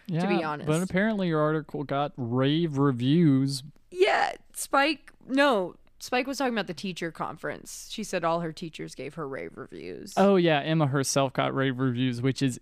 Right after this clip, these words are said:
Speaker 2: equally unbelievable.
Speaker 1: Yeah, and then they walk past Tracker, Sean's older brother, and Sean in the hallway, and they're discussing Emma's editorial. And Tracker says, "An idiot wrote it, and he is right."
Speaker 2: <laughs>
Speaker 1: And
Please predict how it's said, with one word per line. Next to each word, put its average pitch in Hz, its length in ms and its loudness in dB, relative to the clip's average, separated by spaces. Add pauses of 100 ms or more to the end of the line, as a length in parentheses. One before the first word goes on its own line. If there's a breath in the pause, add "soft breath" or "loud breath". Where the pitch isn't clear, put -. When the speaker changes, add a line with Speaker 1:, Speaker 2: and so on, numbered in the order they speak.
Speaker 2:
equally 165 500 4
unbelievable. 120 720 0 (140)
Speaker 1:
Yeah, 254 480 2
and 262 180 0
then 262 360 -2 (340)
they 240 220 2
walk 254 360 0
past 202 460 -4
Tracker, 202 680 0
Sean's 185 360 -4
older 190 240 -4
brother, 180 480 -2
and 175 260 -8
Sean 175 580 -4
in 180 160 -10
the 175 60 -6
hallway, 170 500 -4
and 180 140 -6
they're 180 100 -4
discussing 185 880 -6
Emma's 185 360 -6
editorial. 170 800 -4 (300 soft breath)
And 208 160 -4
Tracker 214 720 0
says, 185 520 -2 (360 soft breath)
"An 214 200 -4
idiot 196 460 0
wrote 165 280 -4
it, 165 260 -4
and 180 200 -4
he 190 180 -2
is 190 160 -6
right." 196 440 0 (240)
Speaker 2:
<laughs> 254 240 -2
Speaker 1:
And 202 380 2